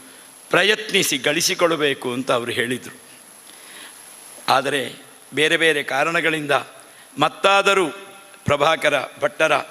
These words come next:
ಕುರಿತಾಗಿ ಸ್ವಲ್ಪವಾದರೂ ತಿಳಿದುಕೊಳ್ಳುವ ಅವಕಾಶ ಭಗವಂತ ನೀಡಿದ್ದಕ್ಕೆ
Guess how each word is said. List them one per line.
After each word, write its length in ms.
ಕುರಿತಾಗಿ 600
ಸ್ವಲ್ಪವಾದರೂ 720
ತಿಳಿದುಕೊಳ್ಳುವ 580
ಅವಕಾಶ 440
ಭಗವಂತ 460
ನೀಡಿದ್ದಕ್ಕೆ 960